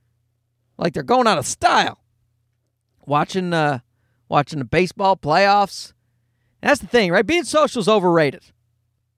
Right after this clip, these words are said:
You know, I, you got, you gotta be social for a while. Look, I'm forty. If you guys are in your twenties or in your thirties, you know, you gotta be a, gotta be a lot more social. Now,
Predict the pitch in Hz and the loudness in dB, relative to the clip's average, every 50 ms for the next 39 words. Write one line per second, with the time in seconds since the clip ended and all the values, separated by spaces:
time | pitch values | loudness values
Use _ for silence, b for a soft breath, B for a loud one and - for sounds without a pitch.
0 | _ _ _ _ - 190 - - 165 190 - - 214 262 269 254 262 269 269 277 | _ _ _ _ -16 -12 -10 -8 -8 -10 -8 -2 -2 -2 0 2 0 0 2 0
1 | 269 285 - 202 190 185 185 240 262 254 226 220 - - 220 196 - - 156 - | 0 0 2 2 0 2 2 0 -2 -2 -4 -6 -4 -2 -4 -4 -4 -6 -6 -2
2 | 180 165 151 156 151 156 151 147 202 220 233 - - 185 156 143 143 - _ b | -2 0 0 0 0 -2 -2 0 2 0 0 0 -2 -4 -4 -4 -6 -10 _ b
3 | b b b b b b b 170 147 190 302 349 269 302 269 262 269 254 185 196 | b b b b b b b -4 -2 -2 -2 0 2 2 2 4 2 2 2 2
4 | 208 196 185 170 151 - - - 233 240 240 247 233 - - - - _ _ _ | 0 0 0 0 -4 -6 -4 -2 0 2 2 0 -2 -2 -6 -14 -14 _ _ _
5 | _ _ _ _ _ _ - - 170 190 202 190 165 131 - - 220 226 220 214 | _ _ _ _ _ _ -6 -2 -2 0 0 0 -2 -2 -2 0 0 2 2 0
6 | 220 202 - - - _ _ _ _ _ _ _ - 202 233 214 190 196 208 214 | 0 -2 -6 -12 -20 _ _ _ _ _ _ _ -8 -4 0 0 2 0 0 0
7 | 247 233 233 214 220 208 190 190 185 _ _ _ - 233 254 233 226 220 214 214 | 0 0 0 2 2 2 0 -2 -4 _ _ _ -2 -2 0 0 0 0 2 0
8 | 190 175 180 165 143 - 165 135 131 - - 185 190 180 151 | 0 0 -2 -2 -2 0 -2 -4 -4 -4 -2 -2 0 0 -2